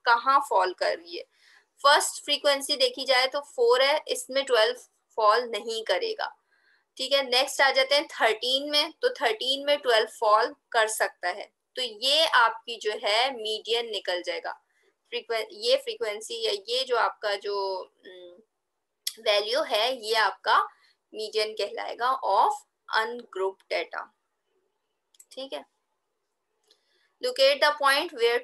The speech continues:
twelve value fall below or, uh, this will be your, um, data। For the purpose we need to consider, so twelfth, uh, will be आपका जो, अ, sorry,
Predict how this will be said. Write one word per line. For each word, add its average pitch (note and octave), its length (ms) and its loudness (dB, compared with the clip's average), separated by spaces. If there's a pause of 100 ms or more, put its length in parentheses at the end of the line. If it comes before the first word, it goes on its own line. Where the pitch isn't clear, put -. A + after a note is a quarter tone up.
twelve B3 300 2
value A#3 360 0
fall A3 440 0 (680)
below A3+ 300 0 (140)
or, G3 320 0
uh, F#3+ 720 -8 (580)
this A3+ 220 -8
will G3 200 -6
be G3 240 -6
your, A#3+ 180 -2 (600)
um, F3+ 720 -8 (1000)
data। - 240 -12 (360)
For A#3+ 220 4
the B3 140 -2
purpose C4 280 -2
we B3 180 -10
need A3 320 -10
to A#3+ 160 -8
consider, A3 440 -10 (580)
so B3+ 180 -2 (120)
twelfth, A#3 400 -4
uh, G#3 300 -4 (280)
will A3 220 -6
be B3 100 -10 (160)
आपका G#3+ 280 -4
जो, A3+ 300 -4
अ, G3 520 -8 (380)
sorry, - 240 -20